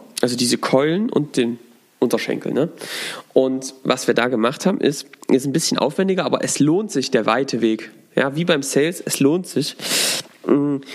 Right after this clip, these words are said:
was, was ich gemacht hab, ist, du musst das erstmal bisschen so einlegen, ne? Also machst erstmal einen ersten Tag, nimmst die auseinander und dann machst, fängst du an, schön würzen, Knoblauch, Salz, Pfeffer, äh, ein bisschen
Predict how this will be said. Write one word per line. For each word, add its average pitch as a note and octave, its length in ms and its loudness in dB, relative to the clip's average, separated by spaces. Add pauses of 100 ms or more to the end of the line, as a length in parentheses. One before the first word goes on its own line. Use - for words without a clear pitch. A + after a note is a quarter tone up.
(160)
was, C#3 280 0
was C3 140 0
ich G3 100 -2
gemacht C3+ 360 0
hab, - 120 -2
ist, - 240 -2
du B2+ 40 2
musst D3+ 220 -2
das E3 120 -4
erstmal C3+ 520 0 (360)
bisschen B2+ 340 2
so A#2 240 2
einlegen, E3+ 560 -2
ne? D3+ 160 0
Also A#2+ 180 0
machst - 200 -2
erstmal - 320 0
einen D3 300 -4 (180)
ersten B2 260 -4
Tag, C#3 400 -2
nimmst - 260 0
die - 80 2
auseinander C#3+ 520 0
und A#2 120 0
dann A#2+ 220 0
machst, - 280 -2
fängst A#2 200 0
du B2 60 2
an, A2+ 120 2
schön A2+ 240 0
würzen, C#3 380 0
Knoblauch, A#2+ 540 0 (220)
Salz, A2+ 260 0
Pfeffer, G#2+ 400 0 (360)
äh, - 100 -2
ein B2+ 180 -4
bisschen - 380 0